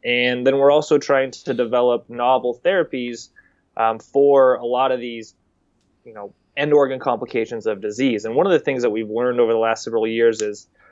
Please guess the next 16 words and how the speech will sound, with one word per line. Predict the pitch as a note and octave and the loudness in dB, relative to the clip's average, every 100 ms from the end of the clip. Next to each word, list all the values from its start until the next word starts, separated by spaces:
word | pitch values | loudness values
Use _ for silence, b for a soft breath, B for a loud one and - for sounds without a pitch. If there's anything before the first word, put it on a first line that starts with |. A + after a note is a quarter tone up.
| b b | b b
you | A#2+ | -2
know, | C3+ | 2
we | F3 | 2
kind | A#3 G3+ | 2 -2
of | C3 | -2
lump | C3+ C#3 | -4 -6
disease | - A2+ A#2+ | -8 -18 -18
categories, | - G2+ F#2+ F2+ F2 | -14 -12 -12 -16 -12
right? | A2+ B2 | -6 -4
Like | B2+ A#2+ - _ _ _ | -2 -6 -8 _ _ _
we | - | -14
s-, | B2 - - | -12 -12 -10
we | C3 | -8
call | - B2+ | -2 -2
heart | A#2+ C#3 A#2 | 0 -2 -2
disease, | G#2 - C#2+ - | -10 -18 -20 -20